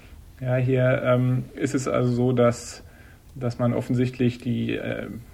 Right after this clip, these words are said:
natürlich die Ansteckungsgefahr berücksichtigt, dass hier nicht viele Leute zusammenkommen und eben die, die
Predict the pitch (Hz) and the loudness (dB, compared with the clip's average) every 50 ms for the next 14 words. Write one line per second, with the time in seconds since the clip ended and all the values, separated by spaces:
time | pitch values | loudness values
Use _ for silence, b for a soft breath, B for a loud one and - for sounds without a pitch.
0 | - - - - - 113 110 - 107 117 127 127 123 - 127 123 - - 131 - | -16 -14 -12 -12 -10 -10 -12 -12 -10 -6 -6 -4 -2 -2 -2 -2 -2 -4 -6 -4
1 | - 127 131 127 - 135 127 - 131 127 127 - 135 123 - 127 120 120 117 117 | -2 -2 -4 0 0 0 0 2 -2 -2 0 -2 -4 0 4 4 6 6 6 6
2 | 123 123 - - - - - - - - 131 139 123 127 135 135 - - 131 123 | 4 4 0 -6 -10 -16 -16 -16 -16 -4 0 0 4 4 2 2 2 0 0 0
3 | 127 - 123 120 - - 120 - - 127 123 123 123 - - - 135 123 123 120 | 0 -2 -4 -2 0 -2 -2 -2 0 -2 -2 -2 -2 -6 -4 -2 0 0 2 2
4 | 123 127 123 123 - - 123 120 113 120 117 117 - 113 113 113 110 110 110 107 | 2 0 -2 -6 -8 -2 0 2 2 2 0 0 -2 -2 -2 -2 -4 -4 -6 -6
5 | 110 110 113 110 113 110 110 110 110 110 - - - B B B B B B B | -6 -4 -4 -2 -2 -2 0 -2 -2 -4 -4 -10 -16 B B B B B B B
6 | B B - 147 | B B -10 -10